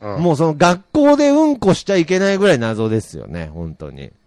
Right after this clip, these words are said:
Speaker 1: 僕、ハゲ悪いって一言も言ってないですよ。
Speaker 2: いやいや、まあもちろん僕も
Speaker 1: あなたはハゲのことを悪いって思ってるんですか？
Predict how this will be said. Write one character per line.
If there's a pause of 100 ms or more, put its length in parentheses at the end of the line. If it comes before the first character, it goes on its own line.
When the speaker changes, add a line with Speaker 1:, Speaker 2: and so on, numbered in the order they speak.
(160)
Speaker 1:
僕、
ハ
ゲ
悪
い
っ
て
一
言
も
言
っ
て
な
い
で
す
よ。 (1400)
Speaker 2:
い
や
い (160)
や、
ま
あ
も
ち
ろ
ん
僕
も
Speaker 1:
あ
な
た
は
ハ
ゲ
の
こ
と
を
悪
い
っ
て
思
っ
て
る
ん
で
す
か？